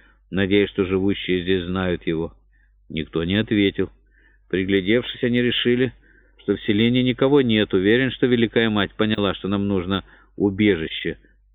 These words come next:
Дони не будет возражать, если мы войдем",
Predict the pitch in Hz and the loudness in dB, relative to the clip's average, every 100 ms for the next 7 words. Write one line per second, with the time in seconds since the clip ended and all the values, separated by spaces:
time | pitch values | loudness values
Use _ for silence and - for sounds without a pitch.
0 | _ - 82 92 135 143 135 131 - 104 | _ -14 -2 4 4 4 2 0 -2 0
1 | 110 113 139 113 90 98 110 101 110 98 | 2 2 0 -2 -2 -2 0 0 0 -2
2 | 85 - 98 98 85 101 104 95 95 85 | -4 -4 0 0 2 2 2 2 0 -2